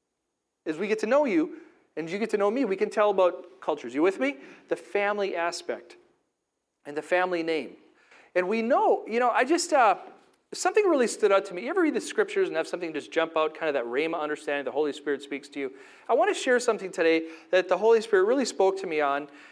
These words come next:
uh, about names. And we understand the value of names a-, and the identifying aspect of names.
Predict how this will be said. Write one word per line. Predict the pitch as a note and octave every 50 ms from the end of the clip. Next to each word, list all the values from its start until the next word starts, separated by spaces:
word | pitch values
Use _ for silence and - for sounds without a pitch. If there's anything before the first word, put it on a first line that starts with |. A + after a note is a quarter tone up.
| - -
uh, | E3 D#3+ D#3+ E3+
about | F3+ A#3 C#4 D4
names. | D#4 F#4 G4+ F4+ A3+ D#3+ C#3+ C#3 C#3 E3+
And | F3 F3+ F#3 - - - - G#3 A3
we | G#3+ G#3 A#3 B3
understand | C4+ C#4+ C4+ - - C4+ B3+ A#3+ G#3+
the |
value | F3+ D#3 F3+ F3+ F#3+ G#3 A#3 A#3 A#3 A3+ G3+
of | G3 F3 E3+
names | F3+ F3 F3+ F#3 F#3 G3 F#3+ - - - _ _ _ _ _ _ _ _ _ _ _ _ _ _ _ _ _ _ _ _ _ _ _ _ _ -
a-, | F#3+ F#3+ - G3+
and | G3 G3 G3
the | G3 F#3
identifying | F3 E3+ F3+ A3 A#3 A3+ - A3+ G3 F#3 F3+
aspect | F3 E3 E3+ E3+ E3+ - F3+ F3 -
of | D3 C#3+
names. | C#3+ C#3 C3+ C#3 C#3 D#3 - -